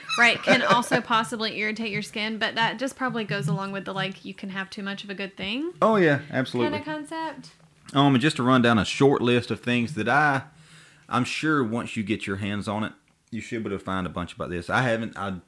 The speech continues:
Speaker 1: browsed through a couple of your books, but not, like, really looking for it.
Speaker 2: Mm-hmm.
Speaker 1: Um, because that's when I ran into the contradictions between the two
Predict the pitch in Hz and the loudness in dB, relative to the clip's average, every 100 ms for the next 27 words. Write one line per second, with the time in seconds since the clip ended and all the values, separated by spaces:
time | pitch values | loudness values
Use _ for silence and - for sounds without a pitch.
0 | _ 92 98 101 107 - 98 101 98 107 | _ -8 -4 -2 -4 -6 -8 -8 -6 -8
1 | 101 95 92 92 - - 71 78 67 - | -6 -4 -2 -4 -8 -14 -10 -8 -8 -10
2 | - 90 90 85 87 90 - 90 87 - | -8 -4 -4 -4 -6 -8 -6 -6 -6 -8
3 | 240 220 220 214 - - 98 95 90 - | -10 -10 -10 -14 -12 -4 0 2 0 0
4 | 101 95 104 - 95 90 92 92 90 - | -2 2 0 2 0 0 0 0 -2 -2
5 | 98 90 80 95 87 80 85 78 85 82 | -4 -4 -4 -4 -6 -6 -6 -6 -8 -10
6 | - - 82 82 80 78 - 87 78 | -12 -10 -6 -6 -6 -8 -8 -6 -6